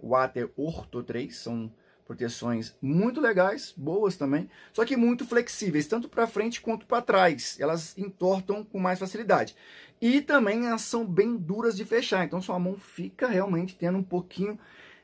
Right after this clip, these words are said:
é, dificuldade de fechar a mão,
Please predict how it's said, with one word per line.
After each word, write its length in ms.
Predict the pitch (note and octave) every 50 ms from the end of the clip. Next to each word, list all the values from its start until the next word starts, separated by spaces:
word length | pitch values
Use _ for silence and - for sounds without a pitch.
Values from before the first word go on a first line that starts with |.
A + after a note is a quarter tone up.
| _ _ _
é, 400 | - D3 F3+ F#3+ F#3+ F#3+ F#3 - - - - - - - _ _ _ _ _ _ _ _ _ _ _ _ _ _ _ _ _ _ -
dificuldade 600 | D#3 F3 F#3+ F#3 G3 - A3 F#3 F#3+ F#3 F3+ F3+
de 60 | -
fechar 320 | - G3 F#3+ - - F#3
a 60 | G3 G3
mão, 280 | E3+ C#3+ B2 A#2 A#2